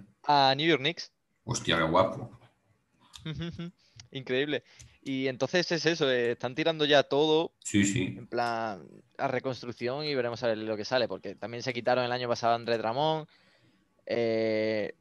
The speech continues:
Speaker 1: se van a quitar a Blake Griffin tarde o temprano.
Speaker 2: Hombre.
Speaker 1: Y ya se van a centrar, pues, eso, en, en el futuro.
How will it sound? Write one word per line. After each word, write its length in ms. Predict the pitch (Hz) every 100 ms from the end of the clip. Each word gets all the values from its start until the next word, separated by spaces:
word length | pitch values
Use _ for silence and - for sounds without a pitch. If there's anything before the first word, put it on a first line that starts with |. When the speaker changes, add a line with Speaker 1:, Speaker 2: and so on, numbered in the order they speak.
| -
Speaker 1:
se 220 | - 113
van 160 | 117
a 60 | 139
quitar 340 | 110 110 120
a 80 | 107
Blake 260 | 107 107 113
Griffin 340 | 120 - 107
tarde 200 | 98 104
o 40 | 98
temprano. 360 | 101 - 113
Speaker 2:
Hombre. 340 | 85 78 73 - - _ _ - - _ _ _
Speaker 1:
Y 340 | - 101 92 95
ya 300 | 104 107 110
se 100 | -
van 140 | 107
a 40 | 104
centrar, 360 | 104 90 98
pues, 380 | 98 95 85 -
eso, 200 | 69 92
en, 440 | 87 95 101 98 -
en 160 | 107
el 60 | 101
futuro. 520 | - 104 113 95 95